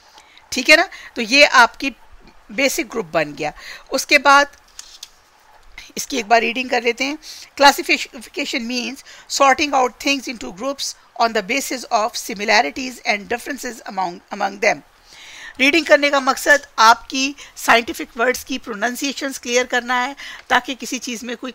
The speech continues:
कमी ना आए। Fig-, figure one point one shows the groups of object in each group। Things are put together on the basis of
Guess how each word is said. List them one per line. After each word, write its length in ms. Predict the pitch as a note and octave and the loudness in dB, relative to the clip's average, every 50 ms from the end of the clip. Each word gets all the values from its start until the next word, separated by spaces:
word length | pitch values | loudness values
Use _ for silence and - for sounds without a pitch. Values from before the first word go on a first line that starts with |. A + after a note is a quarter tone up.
| _ - | _ 0
कमी 240 | B3 A3+ A3 G#3+ | 0 0 0 -4
ना 180 | G#3 F3+ D3 C#3+ | -8 -8 -8 -8
आए। 140 | C3+ E3 E3+ _ _ _ _ _ _ _ _ _ _ _ _ - - - _ _ _ _ _ _ _ _ - - - - - - - - - - - - - - - - _ _ _ _ _ _ _ _ _ _ _ _ _ _ - _ _ _ _ _ _ _ _ _ _ _ _ _ _ _ _ _ _ _ _ _ - - | -8 -10 -12 _ _ _ _ _ _ _ _ _ _ _ _ -20 -20 -20 _ _ _ _ _ _ _ _ -20 -20 -20 -20 -20 -20 -20 -20 -20 -20 -20 -20 -20 -20 -20 -20 _ _ _ _ _ _ _ _ _ _ _ _ _ _ -20 _ _ _ _ _ _ _ _ _ _ _ _ _ _ _ _ _ _ _ _ _ -16 -2
Fig-, 520 | - D4 D#4 D4+ - - - - - - - | 2 4 4 4 2 -2 -12 -10 -6 -4 -4
figure 240 | D4 B3 D#4 D#4 D4 | 2 4 4 4 4
one 200 | D4+ D4 C#4+ C#4 - | 4 2 2 0 -4
point 200 | - C#4 B3+ A3 | -4 -4 -4 0
one 220 | C#4 C#4+ C#4+ D4+ D4 | 0 0 0 0 -2
shows 400 | - - C#4 C4 B3+ A#3+ - C4+ | -6 -4 -2 0 0 0 0 -2
the 100 | A3+ F#3+ - C#4 | -2 -2 -2 -6
groups 260 | C#4 C#4 - - C#4+ | -6 -6 -4 -4 -2
of 140 | C4 A#3+ - - - | -2 -4 -4 -6 -4
object 560 | A#3 G#3+ G3 F#3 - A#3+ B3 B3+ - - - - | -4 -4 -4 -2 -2 -2 -2 -2 -2 -8 -14 -12
in 100 | A3 G#3+ A3+ - | -12 -12 -10 -8
each 200 | B3 C4 C#4 C4 | -6 -6 -6 -6
group। 240 | - - C#4 C#4+ D4 - _ _ _ _ _ - - _ _ _ _ - | -6 -6 -8 -8 -8 -8 _ _ _ _ _ -20 -20 _ _ _ _ -2
Things 260 | - D4+ C#4 C4 C#4+ | 0 0 0 2 2
are 180 | B3 A3+ G#3 - - - | 2 2 2 0 -4 -6
put 300 | C#4+ - - - - - _ - C4 | -8 -6 -8 -10 -14 -14 _ -18 -18
together 460 | G3 F3 G#3 A3 B3 A#3 C#4 D4 D#4 - - - - - - - - _ _ B3+ | -6 0 2 2 4 4 2 2 2 0 -8 -18 -20 -20 -20 -20 -20 _ _ 0
on 140 | B3 A#3+ | 2 2
the 80 | A#3 G#3+ | 0 -2
basis 360 | F#3 A#3 B3+ - - D4 B3+ | -2 -2 -4 -4 -4 -6 -6
of 100 | C4+ A#3+ | -6 -6